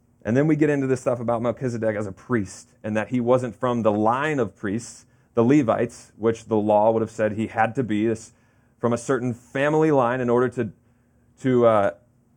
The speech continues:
operate as the, the priest who would perform the duties to, to bring God and man back together.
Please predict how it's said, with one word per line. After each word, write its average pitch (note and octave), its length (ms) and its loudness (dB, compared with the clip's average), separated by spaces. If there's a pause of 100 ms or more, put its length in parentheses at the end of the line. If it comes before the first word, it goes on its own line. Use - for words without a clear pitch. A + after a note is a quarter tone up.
operate C3 380 2
as B2 200 0
the, A2 320 2
the A2+ 80 -2
priest C3+ 420 -4
who C3+ 60 -2
would A#2 100 -2
perform B2+ 340 -2
the A#2 80 0
duties A#2+ 440 -2
to, G#2+ 260 -2
to A2+ 120 -6
bring A2+ 240 -4
God A2+ 180 -2
and A#2+ 100 -6
man B2 200 -2
back A#2 200 -2
together. A#2 560 -2